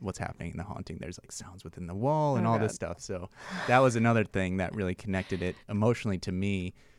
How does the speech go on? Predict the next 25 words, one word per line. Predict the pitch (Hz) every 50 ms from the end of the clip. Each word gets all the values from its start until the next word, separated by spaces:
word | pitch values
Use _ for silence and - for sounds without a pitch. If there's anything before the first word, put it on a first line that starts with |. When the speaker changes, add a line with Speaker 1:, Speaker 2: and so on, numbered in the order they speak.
| - - -
Speaker 1:
that | 95 90 87
made | 95 98 95 87
me | 90 90
think, | - - 95 90 90 82 - - -
"Okay, | - - - - 98 92 82 82 - -
like, | - 92 90 - -
this | - 107 -
is | 110 101
something | - 92 87 - 90 85
I | 82 82
can | 85 - - 85 85 85 - _
draw | - - 107 98 90 92
from | - _ - 87 85 87 85 85 - _ _ _ _ _ _ _ _ _ _ _ _ - -
for | - - 107 95 90
a | 87 87
vibe, | 90 104 104 101 98 98 98 95 95 - - -
Speaker 2:
Yeah. | 180 170 170 175 175 180 -
Speaker 1:
for | 90 87 87 90 -
a | -
feeling," | - - - 127 127 120 120 113 107 104 98 92 - _ - - _ _ _
and, | - 110 104 98 98 95 95 95
uh, | 95 95 90 87 92 - -
kind | - 139 143 147
of | 147 131 127 - - - - - -
in, | 123 120 113 107 98